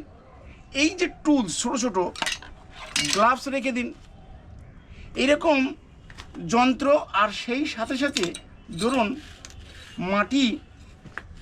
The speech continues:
তোলার জন্যে, সার দেওয়ার জন্যে এইরকম ধরনের যন্ত্রপাতি কিছু হাতের কাছে রেখে দিন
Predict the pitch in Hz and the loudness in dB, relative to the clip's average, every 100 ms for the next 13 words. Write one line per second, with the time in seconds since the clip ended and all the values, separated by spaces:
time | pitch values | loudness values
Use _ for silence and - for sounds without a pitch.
0 | - - - - - 226 254 226 254 254 | -20 -20 -20 -14 -2 4 4 2 0 2
1 | 262 247 - 220 247 220 254 247 226 247 | 0 0 -2 2 2 4 2 2 0 -2
2 | 277 - - 247 254 269 254 240 240 269 | -2 -4 -2 2 0 0 -2 0 0 -2
3 | - - - - 156 208 214 220 220 220 | -4 -16 -20 -12 0 2 2 0 0 -2
4 | 349 240 196 240 165 165 185 185 185 277 | -6 -8 -2 -2 -2 -6 -8 -8 -6 -6
5 | 170 170 | -6 -6